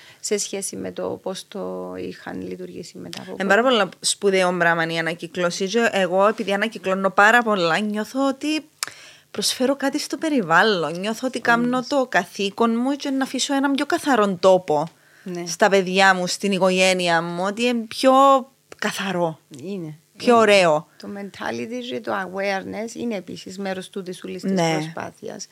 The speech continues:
Speaker 2: Εντάξει,
Speaker 1: Γιατί
Speaker 2: νομίζω
Speaker 1: νιώθεις το εσύ, Μωρικά μου, που είσαι και, εντάξει, ενώ σε μια γενιά, εντάξει, αρκετά
Speaker 2: Ναι.
Speaker 1: νέα. Αλλά πρέπει να το εμπεδώσουμε βασικά τούν την ευαισθητοποίηση και τούν το awareness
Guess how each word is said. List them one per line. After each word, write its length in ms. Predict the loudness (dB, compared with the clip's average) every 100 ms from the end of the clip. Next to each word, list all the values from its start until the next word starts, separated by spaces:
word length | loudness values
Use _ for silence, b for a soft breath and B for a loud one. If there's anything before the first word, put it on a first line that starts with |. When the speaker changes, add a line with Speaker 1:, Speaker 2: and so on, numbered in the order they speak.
| b
Speaker 2:
Εντάξει, 280 | -4 -2 0
Speaker 1:
Γιατί 160 | 0
Speaker 2:
νομίζω 280 | 0 0 2
Speaker 1:
νιώθεις 320 | 2 2 2 2
το 60 | 2 0
εσύ, 100 | -4
Μωρικά 340 | -6 -6 -4 -4
μου, 140 | -4
που 100 | -6
είσαι 340 | -8 -6 -6
και, 120 | -4 -4
εντάξει, 680 | -4 -4 -8 -10 -12 -12 -10
ενώ 160 | -10 -10
σε 140 | -8
μια 220 | -6 -6
γενιά, 400 | -6 -8 -10 -8
εντάξει, 320 | -8 -10 -12 -16
αρκετά 600 | -14 -12 -8 -8 -8 -6
Speaker 2:
Ναι. 300 | 2 2 2 B B _
Speaker 1:
νέα. 360 | -12 -10 -14 -18 -12
Αλλά 420 | -6 -4 -4 -6
πρέπει 260 | -6 -8 -6
να 120 | -6
το 80 | -6
εμπεδώσουμε 560 | -4 -4 -6 -8 -8
βασικά 600 | -6 -8 -8 -6 -4 -4 -8 _ _
τούν 180 | -10 -6
την 140 | -6
ευαισθητοποίηση 720 | -6 -8 -8 -12 -10 -10 -10 -10
και 120 | -12
τούν 160 | -12 -6
το 80 | -6
awareness 500 | -4 -6 -6 -8